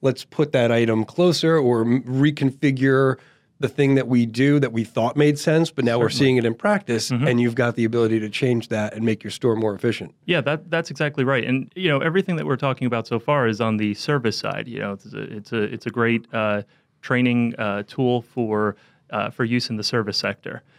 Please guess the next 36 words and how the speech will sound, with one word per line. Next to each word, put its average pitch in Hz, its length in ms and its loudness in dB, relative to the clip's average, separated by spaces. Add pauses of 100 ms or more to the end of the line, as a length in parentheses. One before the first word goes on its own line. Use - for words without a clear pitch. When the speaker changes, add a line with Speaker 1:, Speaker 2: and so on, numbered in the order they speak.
(160)
Speaker 2:
Uh, 123 200 -4
there, 160 260 2
there's 175 240 -2
a 175 60 0
lot 170 180 0
of 143 80 -2
other 139 200 2
applications 110 600 -6
too 107 260 0
that, 101 320 -4
uh, - 40 -4
you 127 140 -4
know, 110 120 -2
I'd 104 80 -6
love 113 160 -2
to - 80 -20
talk 110 280 -2
about 95 280 -4
here, - 200 2
Speaker 1:
Sure. 110 80 2
Speaker 2:
which, 110 300 -4
you 120 280 -8
know, 117 120 0
would 113 120 -2
include 117 500 0 (400)
companies 156 340 0
that 117 140 0
are 113 140 -2
actually 135 380 -2
producing, 113 680 -2 (320)
uh, 104 200 -4
products - 540 -4
and, 107 320 -6
and 113 160 -4
goods. 104 420 -4 (140)
So, 110 460 -2